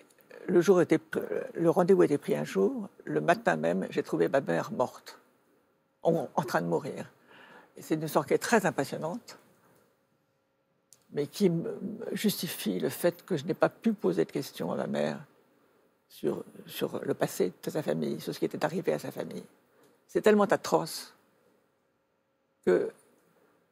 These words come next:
on, vous savez que c'est, c'est pas propre à une, à un mariage mixte, si je puis dire. Beaucoup de familles juives de ma génération ont fait ça. Beaucoup d'enfants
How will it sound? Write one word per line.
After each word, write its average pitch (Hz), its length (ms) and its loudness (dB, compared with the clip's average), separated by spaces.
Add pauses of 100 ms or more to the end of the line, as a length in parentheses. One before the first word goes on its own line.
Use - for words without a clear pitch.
(880)
on, 190 80 6
vous - 880 -8
savez 226 260 6
que 156 120 -4
c'est, 160 160 0
c'est 160 180 0
pas 180 180 6
propre - 440 0 (160)
à 160 140 2
une, 156 120 -2
à 151 160 2
un 151 40 2
mariage 160 420 4
mixte, - 560 0 (480)
si - 120 -10
je 175 60 -8
puis - 140 -2
dire. - 240 2 (380)
Beaucoup 226 320 6
de - 60 -4
familles 170 240 0
juives 202 340 0 (1040)
de - 100 -4
ma 160 100 0
génération 180 680 -2 (1200)
ont 160 40 -4
fait 208 140 -2
ça. 151 240 0 (840)
Beaucoup 208 380 4
d'enfants 165 640 2